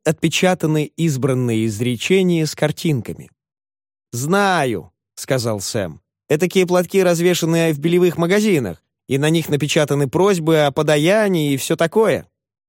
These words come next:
Мистер Стиггинс принялся за третий гренок и утвердительно кивнул головой. «Так он не пошёл на уговоры этих леди?»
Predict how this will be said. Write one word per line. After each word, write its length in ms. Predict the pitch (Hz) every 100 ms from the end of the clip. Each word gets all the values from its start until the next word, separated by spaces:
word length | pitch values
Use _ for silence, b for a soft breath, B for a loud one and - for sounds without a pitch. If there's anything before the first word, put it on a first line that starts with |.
| _ _ _ _
Мистер 440 | 110 165 - 180
Стиггинс 640 | 156 - 185 190 180 185 -
принялся 640 | 165 156 151 143 - 147
за 160 | 123 131
третий 420 | - 165 202 196
гренок 520 | 170 175 175 170 - _
и 60 | 165
утвердительно 800 | 160 135 143 120 135 151 139 139
кивнул 460 | - 113 107 110 101
головой. 540 | 104 104 90 67 - _ _ _ _ _ _ _ _ _ _
«Так 220 | 104 -
он 280 | 151 156 151
не 120 | 156
пошёл 400 | 156 156 220 254
на 120 | 220
уговоры 540 | 160 127 127 123 110 110
этих 260 | 107 135
леди?» 400 | 160 120 90 82